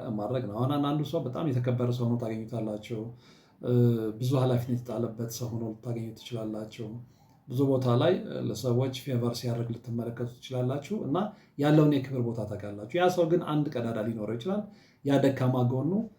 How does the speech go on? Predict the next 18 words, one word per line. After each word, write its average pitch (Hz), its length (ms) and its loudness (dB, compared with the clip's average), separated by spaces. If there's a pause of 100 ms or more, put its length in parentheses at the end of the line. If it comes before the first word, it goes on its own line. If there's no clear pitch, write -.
(220)
ሐሰት 131 340 0
መናገር 123 440 2
ሊሆን 120 220 0
ይችላል። 104 340 -6
እና 131 200 -4
ውሸታምነትን 135 720 2
በሰዎች 113 360 0
ላይ 113 200 -4
ማንገስ 123 500 0
ማለት - 260 -10
ነው። 98 120 -10
እና 185 100 -4 (680)
ውሸትን 190 360 4
የሚወድ 156 400 2
ሰው 101 180 -4 (1300)
እግዚአብሔርን 135 420 2
ያስቀይማል። 95 540 -8 (1120)
እ፣ - 140 0